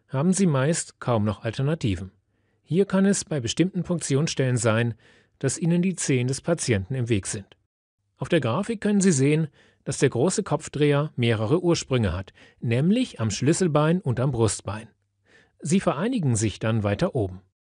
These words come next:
Die Fachbezeichnung für das Schlüsselbein lautet Clavicula und für das Brustbein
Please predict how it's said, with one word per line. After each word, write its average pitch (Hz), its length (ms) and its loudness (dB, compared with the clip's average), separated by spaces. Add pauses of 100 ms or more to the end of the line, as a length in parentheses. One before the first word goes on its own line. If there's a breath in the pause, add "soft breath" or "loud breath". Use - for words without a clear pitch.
(540)
Die 170 60 0
Fachbezeichnung 131 800 -2
für 123 100 -4
das 104 160 -2
Schlüsselbein 131 580 0
lautet 104 480 0
Clavicula 127 600 0 (280 loud breath)
und 170 160 -4
für 226 80 2
das 202 200 -2
Brustbein 135 680 0